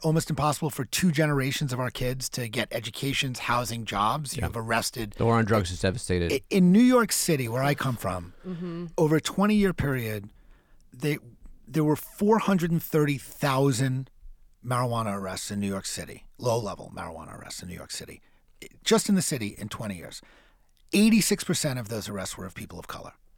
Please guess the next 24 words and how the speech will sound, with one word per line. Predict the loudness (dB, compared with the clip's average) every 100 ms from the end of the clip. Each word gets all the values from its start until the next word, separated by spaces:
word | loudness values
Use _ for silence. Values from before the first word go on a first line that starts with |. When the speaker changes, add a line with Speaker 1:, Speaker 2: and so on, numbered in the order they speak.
| -20 -20 _ -2
Speaker 1:
right? | 0 0 -4 -4
Speaker 2:
Yeah. | -2 4
Speaker 1:
Eighty-five | 6 6 6 2 2
to |
ninety | 0 0
percent | -2 -6 -6
of | -6
them | -6
were | -6
twenty-five | -6 -8 -8 -10 -12
and | -12
under. | -14 -16 -20 -20 -20 -16 -16 -16 -20 -6
It | -4 0
wa-, | -2 -4 -20 -20 -20 -12 -2
cannabis | 2 2 2
prohibition | 0 -2 -4 -6 -10 _ _
was | -4 -2
a, | -2 -4 -6
was, | -6 -4 -4
was | -4 -4
a, | -6 -8
was | -8 -6
a |
system | -6 -2 2 2 2 -4 -8